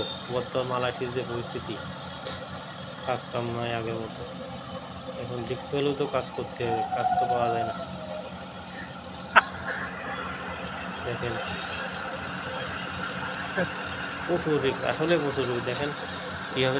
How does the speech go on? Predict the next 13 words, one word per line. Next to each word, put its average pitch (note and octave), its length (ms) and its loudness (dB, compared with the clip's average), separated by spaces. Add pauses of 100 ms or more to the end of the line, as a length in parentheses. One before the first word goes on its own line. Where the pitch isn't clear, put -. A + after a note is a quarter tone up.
তার, B2+ 160 12 (280)
তার, C3 160 8 (1000)
তার C3+ 240 10
দিয়ে C#3+ 140 8
এই B2+ 80 4
পাশ - 180 -2
থেকে C3+ 160 0
এই B2+ 60 2
পাশে A#2+ 200 -2
কেড়ে B2 220 4
নেয়, B2 200 -2
সহজ। A#2 200 2 (2750)
মূলত D#3+ 340 2